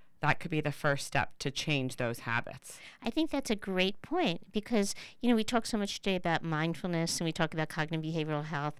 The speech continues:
Speaker 2: and that's all doing exactly what you're saying. It's acknowledging what's going on, and then from that acknowledgement, what is the next step,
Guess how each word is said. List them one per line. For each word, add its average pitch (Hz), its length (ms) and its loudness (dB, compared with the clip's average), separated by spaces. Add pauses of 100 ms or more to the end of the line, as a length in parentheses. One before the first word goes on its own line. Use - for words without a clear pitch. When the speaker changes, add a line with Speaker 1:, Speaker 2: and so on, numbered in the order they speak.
(240)
Speaker 2:
and 196 140 4
that's 196 320 4
all 190 220 4
doing 180 340 0
exactly 160 400 -2
what 135 60 0
you're 147 80 -4
saying. 139 340 -4
It's 180 180 -2
acknowledging 175 1000 0 (320)
what's 180 260 2
going 202 300 2
on, 170 340 0 (300)
and 233 140 4
then 233 100 4
from 226 160 2
that 196 160 2
acknowledgement, 185 840 2 (240)
what 180 180 6
is 180 140 4
the 170 100 0
next 156 220 2
step, - 260 -6